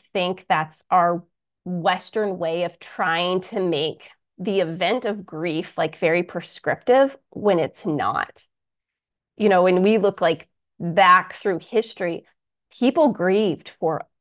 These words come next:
a long period of time. Um, I forget the exact, like,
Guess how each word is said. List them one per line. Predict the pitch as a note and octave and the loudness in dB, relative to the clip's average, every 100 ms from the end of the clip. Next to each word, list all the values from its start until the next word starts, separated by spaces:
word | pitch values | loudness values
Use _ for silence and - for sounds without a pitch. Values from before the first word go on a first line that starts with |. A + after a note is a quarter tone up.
| _ | _
a | F3+ | -8
long | D#3+ E3+ F#3 F#3+ | -4 2 2 0
period | F#3+ D#3+ E3 | -4 -6 -4
of | D#3 - | -6 -10
time. | - F#3 F3 - - - - | -6 -4 -4 -8 -12 -12 -6
Um, | E3+ C#3 G2+ - - _ - | -2 -2 -6 -12 -18 _ -2
I | G#3+ | 2
forget | G3 F#3 F#3+ | 4 4 4
the | F3 | 4
exact, | F3 G3 G3+ D3+ D3+ - | 2 2 2 2 0 -4
like, | C#3 C3 | -4 -4